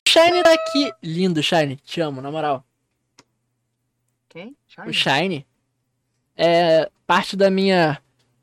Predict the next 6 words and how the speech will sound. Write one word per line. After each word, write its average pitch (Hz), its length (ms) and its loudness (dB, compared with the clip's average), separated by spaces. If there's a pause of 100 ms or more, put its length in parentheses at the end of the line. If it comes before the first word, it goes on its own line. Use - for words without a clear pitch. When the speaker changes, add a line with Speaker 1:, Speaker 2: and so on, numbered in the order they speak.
Speaker 1:
tribo 190 540 2 (640)
de 151 640 0 (240)
fãs 196 340 4
de 185 100 2
lutinha 180 420 2
fake, 180 540 -2